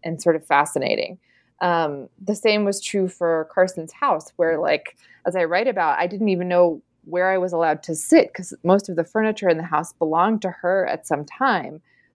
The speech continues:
Um, and so, you know, in my archival training, I would think, like, "Okay, we must handle these objects with gloves."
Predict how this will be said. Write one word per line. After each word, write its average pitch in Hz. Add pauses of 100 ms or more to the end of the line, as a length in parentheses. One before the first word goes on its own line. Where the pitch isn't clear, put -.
Um, 175
and 175
so, 170
you 180
know, 165
in 156
my 151
archival 185
training, 165
I 147
would 147
think, 151
like, 139
"Okay, 214
we 156
must 156
handle 170
these 160
objects 151
with -
gloves." 170